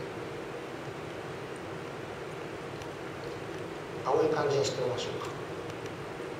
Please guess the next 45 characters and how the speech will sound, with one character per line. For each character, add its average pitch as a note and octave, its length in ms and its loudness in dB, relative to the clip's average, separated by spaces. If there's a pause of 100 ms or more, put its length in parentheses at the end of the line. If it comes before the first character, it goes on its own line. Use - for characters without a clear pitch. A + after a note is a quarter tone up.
(160)
こ G#3 80 12
ん G3 60 12
な F3 80 12
感 D#3 200 12
じ - 100 10
で、 - 80 12
え - 520 6
ー、 - 40 2
設 A2 120 2
定 - 240 2
し - 80 4
て - 120 0
い - 20 2
た G2 120 2
だ G2+ 80 4
く - 60 2
こ - 160 -2
と - 100 6
が、 - 380 12
え - 220 0
ー、 - 20 -2
可 - 80 0
能 F#2 220 2
で - 60 4
す。 - 140 0 (320)
で、 - 60 6
こ - 100 12
れ G3+ 60 12
は、 F3 200 12
あ - 40 12
の、 D#3 60 10
丸 D#3+ 240 12
く F#3+ 60 12
見 G3 60 12
え G#3 60 12
ま A#3 140 12
す A#3 100 10
け - 60 10
ど - 80 12
も、 G#2+ 120 10
実 - 260 8
は - 120 12
で - 60 12
す - 120 8
ね、 B2+ 60 8